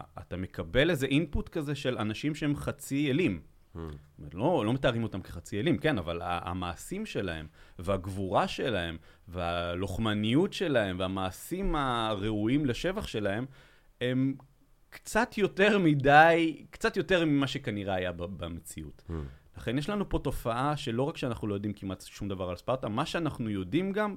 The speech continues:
Speaker 1: צריך לקחת אותו עם קורטוב של, אה,
Speaker 2: אז איך, איך ניל, איך חוקרים בעצם את התרבות הזאת, שלא, שלא מרבה לכתוב,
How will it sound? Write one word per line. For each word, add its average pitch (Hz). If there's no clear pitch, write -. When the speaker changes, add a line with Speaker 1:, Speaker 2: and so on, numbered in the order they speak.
Speaker 1:
צריך 131
לקחת 139
אותו 123
עם 107
קורטוב 95
של, 85
אה, 80
Speaker 2:
אז 139
איך, -
איך -
ניל, 226
איך 185
חוקרים 156
בעצם 82
את 120
התרבות 120
הזאת, 87
שלא, 123
שלא 123
מרבה 127
לכתוב, 117